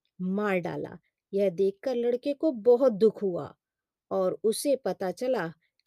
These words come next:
कि उसके झूठे मजाक की वजह से यह सब हुआ है। तो बच्चों, इससे हमें क्या शिक्षा मिलती है कि कभी भी झूठ नहीं बोलना चाहिए, क्योंकि झूठ बोलने वालों पर कोई भी विश्वास नहीं करता।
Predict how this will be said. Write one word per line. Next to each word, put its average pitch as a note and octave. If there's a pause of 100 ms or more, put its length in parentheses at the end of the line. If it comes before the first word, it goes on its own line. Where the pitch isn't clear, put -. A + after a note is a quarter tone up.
कि A#3
उसके A#3+
झूठे A3+
मजाक G#3+
की G#3
वजह A3+
से F#3 (360)
यह F#3+
सब C#4+ (360)
हुआ A3
है। D#3+ (380)
तो F#3+
बच्चों, F#3+ (460)
इससे A#3
हमें C#4+
क्या F#3+
शिक्षा D4
मिलती D#4+
है F#4 (400)
कि B3 (120)
कभी G3+
भी B3+
झूठ B3 (180)
नहीं F#3
बोलना F#3
चाहिए, E3+ (320)
क्योंकि G#3+
झूठ G3+
बोलने G3
वालों F3
पर D#4 (440)
कोई F#4
भी G4
विश्वास D4+
नहीं B3+
करता। F#3+